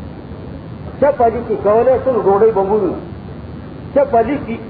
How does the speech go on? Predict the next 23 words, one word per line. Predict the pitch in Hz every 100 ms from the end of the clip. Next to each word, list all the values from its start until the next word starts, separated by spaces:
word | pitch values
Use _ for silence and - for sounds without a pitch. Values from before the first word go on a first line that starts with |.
| -
چپه | 277 254
باندې | 226 214 196
لیک | -
نه | 240
شو | 214
کولی، | 226 196
نو |
ډوډۍ | 175 175 147
به |
نه | 131
مومي. |
بنو | - - - - - - - - - - - - 80 80 80 - - - - - - - - - - - - - - - - - - - - - - - - - - - - - -
دا | 165
هغه | 156 180
وخت | - 156
جرګه | 147 175
ده. | 160 - - - - - - - - - - -
دا | - -
چل | 165 -
شروع. | 147 156 143 - - - - - - - - - - - - - - - - - - - - - - - 123
دا | 180
د | 175
لویس | 185 202 262